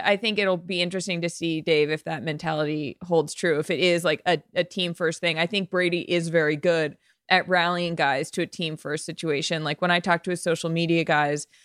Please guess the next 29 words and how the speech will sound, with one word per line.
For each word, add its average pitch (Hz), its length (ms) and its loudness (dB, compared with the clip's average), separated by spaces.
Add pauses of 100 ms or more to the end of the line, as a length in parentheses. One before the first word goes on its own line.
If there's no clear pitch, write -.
(240)
um, 156 440 2 (100)
a 202 40 2
few 185 200 -4
months 175 260 0
ago 160 300 2
to 160 200 -4
write 160 360 2
the 170 80 0
th-, - 180 -12
stupid - 480 -6
thing 165 160 0
about 156 240 2
the 151 260 0 (640)
T 226 120 0
B 185 140 0
Times 170 320 2
about 156 260 0
Tom 160 200 0
Brady's 156 260 0
fake 165 220 -4
newspaper, 170 520 0
they 175 160 4
were 175 120 2
like, 165 220 2
he 208 180 -2
was 202 160 0
always 175 600 2
very 165 280 2
clear 156 500 0